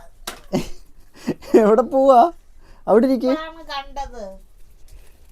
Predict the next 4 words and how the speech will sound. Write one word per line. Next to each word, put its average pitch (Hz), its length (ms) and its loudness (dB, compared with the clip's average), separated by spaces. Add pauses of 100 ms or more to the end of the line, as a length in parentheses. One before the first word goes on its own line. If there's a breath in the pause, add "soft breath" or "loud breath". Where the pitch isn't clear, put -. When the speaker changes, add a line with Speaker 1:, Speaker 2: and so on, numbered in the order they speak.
(2000 soft breath)
Speaker 1:
ഷോൾഡറിനായതുകൊണ്ട് 123 760 -6
അങ്ങോട്ട് 117 180 -10
ഇങ്ങോട്ട് 113 200 -12
അനങ്ങുമ്പോൾ 104 340 -14